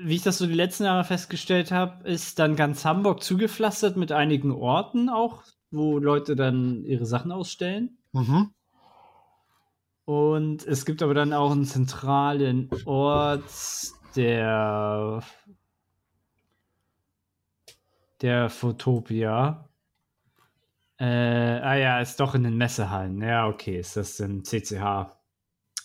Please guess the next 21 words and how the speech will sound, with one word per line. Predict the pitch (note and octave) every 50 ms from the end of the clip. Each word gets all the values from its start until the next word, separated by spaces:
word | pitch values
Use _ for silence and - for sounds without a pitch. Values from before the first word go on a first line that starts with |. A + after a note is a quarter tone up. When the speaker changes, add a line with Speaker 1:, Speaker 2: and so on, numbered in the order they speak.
| - -
Speaker 1:
beziehungsweise | A2 - - A#2+ A2 G#2 G2+ G#2+ G2+ F#2+ G2 G#2 G2 F#2+ G2
in | F#2 G2
der, | F#2+ F#2 F#2 F#2 F#2 F#2+ F#2+ - _ _ _ - -
der | - D3+ C3+ - - G#2+
<clears throat> |
Hamburg-Messe-Kongresshalle, | A#2 B2+ C#3 C3+ A#2+ A2 - A#2 A2 G#2 - - - G#2 G2 G2 G2 - - G#2+ G2 G2 - G2+ G#2 A2+ - - - - - - A2 A2 A2+ - - - -
ja, | - - - -
genau. | - - - - - - D#3 - _ _ _ _ _ _ - - - - - - - - - - - - - - _ _ _ -
Ja, | A#2+ A#2 A#2+ B2 B2+ B2+ C3 C3 C3 C3 B2+ B2
ja, | B2 A#2+ A2+
ja, | A2 A2 G#2+ G#2+ G#2+
okay, | G2+ - - G#2 G2+ G2+
das | G2 G2+ F#2+ -
ist | A#2 - - -
dann, | A#2 A2+ A2 A2 A2 A2
äh, | A#2 A#2 A2 G#2+ G#2 G#2 G2+ G2+ -
Hamburg-Dammtor, | C3 C#3+ D#3 D#3 C3+ B2+ C3 - - A#2+ B2 C#3 D#3 D3+ - - - A#2 A2+ G#2+ G#2 G#2
da | G2+ G2+ G2+ G2+
gehst | G2 A#2 A#2 - - -
du | A#2 A2+
dann, | A2 A2 G#2+ G#2+ G#2+ G#2+ G#2 -